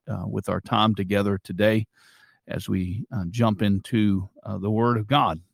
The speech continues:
And that's what we, that's what we want to be about. That's, uh, that's what this channel is about, is in, is encouraging one another, uh, to do the work of the ministry. And, um, and so that I encourage you today to, um,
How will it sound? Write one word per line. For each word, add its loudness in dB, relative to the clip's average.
And -4
that's -8
what -4
we, -2
that's 2
what 10
we 8
want 8
to 6
be 6
about. 4
That's, -4
uh, -4
that's -4
what 0
this -2
channel 4
is 0
about, 2
is -2
in, -2
is -2
encouraging 2
one 4
another, 2
uh, -4
to -12
do 0
the 2
work 2
of -4
the 0
ministry. 0
And, -4
um, -4
and 6
so 8
that 6
I 6
encourage 4
you 6
today 2
to, -2
um, -6